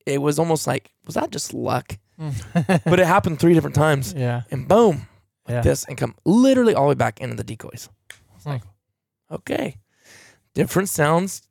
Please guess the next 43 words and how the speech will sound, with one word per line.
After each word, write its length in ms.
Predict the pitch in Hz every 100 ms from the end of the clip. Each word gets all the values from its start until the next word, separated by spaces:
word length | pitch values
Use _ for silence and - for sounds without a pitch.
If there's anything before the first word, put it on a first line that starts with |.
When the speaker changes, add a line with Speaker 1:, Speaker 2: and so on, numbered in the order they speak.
| _ -
Speaker 1:
do 180 | 190 254
something." 420 | - 123 - 110
Speaker 2:
Mm-hmm. 400 | 101 135 135 135 135 _
Speaker 1:
Something, 560 | - 170 190 226 226 - - - _ _ _
you 140 | 160
know, 140 | 160
if 80 | 175
it's 160 | 165 -
the 240 | 147 -
hen 320 | 127 165 208 208
that's 160 | 190
leading 360 | 151 151 185 190
the 80 | 190
pack 480 | 156 180 208 220 151
or 220 | 139 131
s-, 180 | - -
a 60 | 120
dri-, 240 | 131 143 -
whatever 240 | 160 214
the 100 | 190
lead 300 | 147 170 131
bird 240 | 135 185
is, 120 | 170 123
something 460 | 143 160 165 139
they, 200 | 127 147 - _ _ _ _ _ - -
'cause 100 | -
it 80 | 180
all, 160 | 233 233
that's 300 | 170 202 -
all 200 | 151 180
it 60 | -
takes 220 | 147 143
is 60 |
that 160 | 120 -
front 260 | - 139 -
one 300 | 113 107 120
Speaker 2:
Mm-hmm. 300 | 143 135 135
Speaker 1:
to 60 | 131
peel 280 | - 123
out. 320 | 117 120 120 - _ _ -
It's 120 | -
crazy. 340 | - 156 131
Speaker 2:
Mm-hmm. 100 | 135